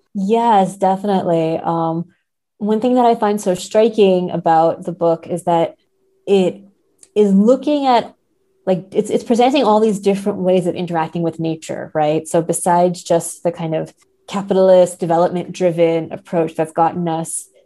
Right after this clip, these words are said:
to where we are, we see kind of maybe the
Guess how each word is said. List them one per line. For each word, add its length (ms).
to 80
where 180
we 140
are, 480
we 60
see 600
kind 200
of 180
maybe 340
the 420